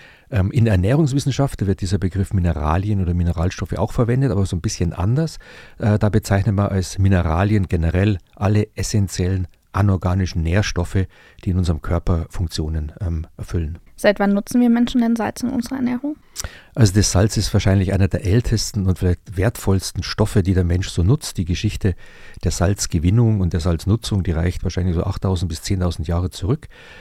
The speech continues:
Speaker 1: Ähm, man vermutet, dass der Mensch das Salz schon in der frühen Jungsteinzeit quasi entdeckt hat und dann begonnen hat, es für die Ernährung, ähm, zu,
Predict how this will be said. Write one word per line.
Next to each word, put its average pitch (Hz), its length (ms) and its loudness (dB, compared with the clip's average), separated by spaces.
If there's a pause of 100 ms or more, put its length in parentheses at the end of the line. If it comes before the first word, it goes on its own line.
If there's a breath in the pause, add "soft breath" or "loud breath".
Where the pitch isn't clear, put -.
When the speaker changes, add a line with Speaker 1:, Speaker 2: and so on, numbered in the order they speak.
(240 loud breath)
Speaker 1:
Ähm, 98 260 6
man 98 140 4
vermutet, 101 400 2
dass 101 120 2
der 87 140 2
Mensch 95 320 2
das - 200 -2
Salz 95 300 0
schon 95 220 2
in 90 80 2
der 85 80 2
frühen 90 280 2
Jungsteinzeit 113 920 2
quasi 87 320 -2
entdeckt - 540 -4
hat 160 220 -2
und 92 160 -2
dann 90 200 0
begonnen 92 400 0
hat, 98 220 -2 (380 soft breath)
es 95 100 -6
für - 140 -4
die 90 80 2
Ernährung, 87 500 0
ähm, 82 180 -4
zu, 82 200 -4